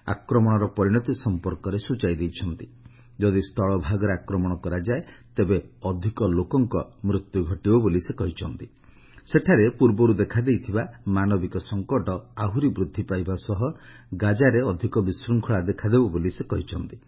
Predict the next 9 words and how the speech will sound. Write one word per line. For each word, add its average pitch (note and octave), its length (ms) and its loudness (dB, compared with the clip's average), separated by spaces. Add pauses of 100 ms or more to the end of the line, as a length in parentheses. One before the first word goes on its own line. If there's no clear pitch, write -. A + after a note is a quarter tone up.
(460)
ଏହାଫଳରେ C#3 580 4
ଇସ୍ରାଏଲ B2 520 2
ଆନ୍ତର୍ଜାତିକ G2 680 0
ସ୍ତରରେ G#2+ 440 0 (380)
ଅଲଗା G#2 400 4
ହୋଇଯିବ G2 440 2
ବୋଲି F#2 260 0 (300)
ବାଇଡେନ G2 380 0
କହିଛନ୍ତି। G2 540 -2